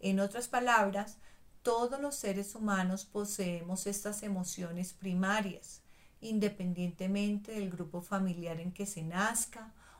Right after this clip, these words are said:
o la cultura en que se crezca, por lo que se debe ser consciente de la función que cumplen y que activan respuestas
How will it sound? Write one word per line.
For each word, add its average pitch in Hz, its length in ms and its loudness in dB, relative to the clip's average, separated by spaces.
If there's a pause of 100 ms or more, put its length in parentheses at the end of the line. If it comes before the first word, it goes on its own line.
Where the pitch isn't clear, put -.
o 220 100 2
la 208 240 4
cultura 202 560 2
en 202 80 0
que 202 140 -4
se 160 180 -4
crezca, 170 460 -4 (640)
por 240 120 4
lo 247 140 6
que 247 100 0
se 240 220 2
debe 240 300 2
ser 277 260 0
consciente 262 880 -2
de 254 80 -4
la 226 160 -4
función 185 560 -2
que 202 180 -6
cumplen 233 640 0 (300)
y 254 140 -2
que 220 180 0
activan 247 720 -4
respuestas 220 840 -2